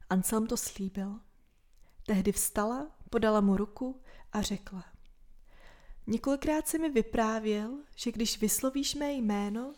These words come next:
máš pokaždé dojem, že se rozpomínáš na něco zapomenutého, co jsi kdysi pokládal za důležité a svaté. To je znamení, Anselme, a to tě po celá léta ke mně přitahovalo.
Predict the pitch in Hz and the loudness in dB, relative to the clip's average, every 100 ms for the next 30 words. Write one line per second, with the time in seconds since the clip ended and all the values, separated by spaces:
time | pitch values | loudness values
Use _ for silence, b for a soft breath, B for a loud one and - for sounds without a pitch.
0 | - B B 247 247 - 247 - 311 285 | -18 B B -4 -4 -4 -4 -2 -2 0
1 | 294 302 214 202 190 196 233 262 226 - | -2 0 0 0 -2 -4 -10 -6 -6 -4
2 | 240 247 - 277 277 269 269 269 262 262 | -4 -4 -4 -4 -2 -2 -2 -4 -6 -4
3 | 269 247 247 262 220 196 196 185 190 170 | -4 -4 -4 -2 -2 -2 -4 -6 -6 -6
4 | 190 - - - B B - 226 - 247 | -10 -16 -18 -18 B B -6 -4 -4 -4
5 | 262 262 226 233 226 220 220 208 202 220 | -2 -4 -4 -2 0 0 -2 -4 -4 -4
6 | 233 233 - 226 226 - 220 196 202 180 | -4 -6 -6 -6 -6 -8 -8 -8 -8 -10
7 | 185 - _ _ _ b b b b b | -12 -20 _ _ _ b b b b b
8 | 240 233 233 254 277 247 180 190 - - | 0 0 2 0 0 0 -2 -4 -6 -2
9 | 202 - 202 190 196 220 - - - 214 | 0 0 -4 -4 -6 -8 -14 -20 -8 -6
10 | 247 247 269 254 - 269 277 302 277 233 | -2 -2 0 -2 0 0 0 2 2 0
11 | 247 277 269 262 269 - 262 262 214 202 | -2 -6 -4 -4 -4 -2 -4 -4 -4 -4
12 | 190 202 | -6 -8